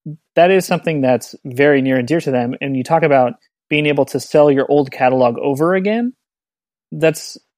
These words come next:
w-, yeah, why not? <laughs> So, yeah, like, Xbox, you know, like, they have some backwards compatibility, and Nintendo has always had, like,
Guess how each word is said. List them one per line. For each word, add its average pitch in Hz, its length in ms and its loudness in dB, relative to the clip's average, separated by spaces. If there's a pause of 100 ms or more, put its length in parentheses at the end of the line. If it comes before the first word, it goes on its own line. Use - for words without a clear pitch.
(380)
w-, 156 200 -12
yeah, 156 260 0
why 131 200 2
not? 139 480 -6 (140)
<laughs> 139 60 -4 (840)
So, 123 400 2 (260)
yeah, 135 140 -2
like, 127 220 0
Xbox, 131 480 0
you 131 80 -4
know, 123 120 0
like, 120 140 2
they 123 140 -2
have 123 200 -4
some 120 220 -6
backwards 123 380 0
compatibility, 120 800 -2
and 113 560 -8 (420)
Nintendo 131 420 2
has 123 160 0
always 120 220 2
had, 120 400 -2
like, 113 280 -4